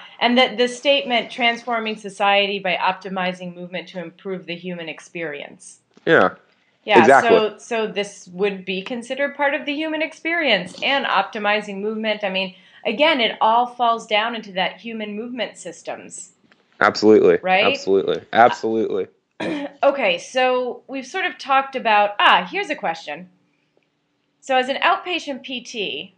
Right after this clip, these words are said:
Speaker 1: so again, we're gonna probably, I'm, I'm just sort of asking you questions that maybe people who are like, "Ugh, do I have to take vital signs?"
Speaker 2: Yeah.
Speaker 1: are gonna ask. So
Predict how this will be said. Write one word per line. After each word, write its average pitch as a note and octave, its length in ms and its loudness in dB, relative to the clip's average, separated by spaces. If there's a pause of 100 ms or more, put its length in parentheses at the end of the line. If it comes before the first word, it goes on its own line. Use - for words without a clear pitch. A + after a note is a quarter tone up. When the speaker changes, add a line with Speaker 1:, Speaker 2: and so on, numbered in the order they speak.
(120)
Speaker 1:
so A3+ 220 -8
again, G3 420 0
we're F#3+ 140 -6
gonna F3+ 400 -8 (560)
probably, G#3+ 720 -6 (320)
I'm, G#3+ 200 -4
I'm A#3 160 -4
just C4 160 -6
sort C4 140 -2
of A3 160 -4
asking C4+ 300 0
you C#4 100 -8
questions A#3+ 380 -8
that G3+ 160 -2
maybe G#3+ 260 -4
people A3+ 300 -12
who G#3+ 60 -12
are G#3 140 0
like, G3 340 0
"Ugh, G#3+ 280 -6
do G3+ 80 -12
I G3 80 -4
have G3+ 220 -8
to - 40 -16
take G3+ 220 -10
vital G3 300 -2
signs?" F#3 640 -6 (240)
Speaker 2:
Yeah. G#2 180 6
Speaker 1:
are G#3 140 0
gonna G#3 160 0
ask. F#3+ 300 0
So A3+ 280 0